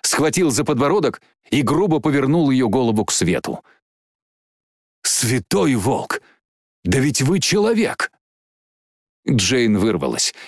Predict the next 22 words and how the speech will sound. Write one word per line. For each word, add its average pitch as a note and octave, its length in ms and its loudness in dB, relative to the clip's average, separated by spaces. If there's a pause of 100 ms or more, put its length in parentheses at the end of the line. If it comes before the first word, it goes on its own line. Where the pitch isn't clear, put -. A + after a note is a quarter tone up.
"Вот E3 320 0
как A3+ 200 0
вы G#3 160 2
обращаетесь B2+ 760 0
с E2+ 80 -2
дамами! F2+ 500 -2 (420)
Доброй F3+ 400 2
ночи, F3 400 0
сэр!" C#2+ 440 -2 (1400)
"Я F2 220 0
проходил G2+ 480 0
врата G#2 300 0
Месна G#2 400 0
семнадцать F#2+ 640 0
раз. - 320 -2 (680)
В - 80 -8
таких C3+ 320 -2
вещах C3 400 0
я C3 140 2
не C3 100 2
могу B2+ 320 2
ошибиться". - 640 -2